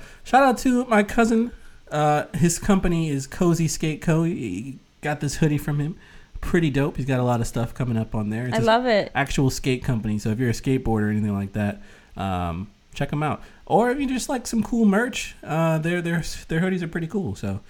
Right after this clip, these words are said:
Speaker 1: uh, check those out. Cozy Skate Co on, on Instagram if you wanna.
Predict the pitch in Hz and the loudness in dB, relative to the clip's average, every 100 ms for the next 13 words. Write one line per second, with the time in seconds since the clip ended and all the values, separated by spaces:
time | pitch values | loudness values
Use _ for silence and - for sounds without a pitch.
0 | - - - 92 87 82 85 139 - 139 | -20 -20 -10 -6 -4 -4 -6 -10 -6 -4
1 | 107 82 123 117 113 - 120 - 98 85 | -4 -4 -2 -2 -2 -4 -6 -4 -4 -2
2 | 82 - 73 78 - 95 - - 52 117 | -4 -8 -10 -10 -8 -10 -10 -12 -12 -14
3 | - - - 143 127 | -18 -18 -12 -12 -12